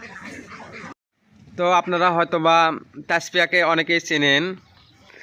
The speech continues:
এটা হচ্ছে আমার মেয়ে তাসপিয়া, আর ওইটা হচ্ছে যে আমার চাচাতো বোনের মেয়ে সাবিয়া।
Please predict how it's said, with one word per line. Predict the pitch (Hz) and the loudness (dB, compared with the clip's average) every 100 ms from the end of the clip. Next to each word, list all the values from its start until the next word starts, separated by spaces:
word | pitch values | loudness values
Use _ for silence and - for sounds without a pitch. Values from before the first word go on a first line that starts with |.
| - - - | -20 -18 -8
এটা | 139 165 | -2 -2
হচ্ছে | 165 | 0
আমার | 165 156 | 0 0
মেয়ে | 160 151 151 | 0 2 2
তাসপিয়া, | 160 147 - 135 135 139 | 0 -4 -4 0 2 2
আর | 135 | 0
ওইটা | 135 131 147 | -4 -2 -2
হচ্ছে | 143 - 139 | -2 -4 -2
যে | 139 | 0
আমার | 135 131 131 - _ - - - - - - 127 - | 2 2 0 -4 _ -20 -20 -20 -20 -20 -16 -14 -4
চাচাতো | 170 156 143 | -2 -2 -2
বোনের | 139 143 147 | 0 2 2
মেয়ে | 143 143 135 156 170 - | 2 2 2 0 -2 -12
সাবিয়া। | - 151 143 151 139 156 | -4 -2 2 2 4 2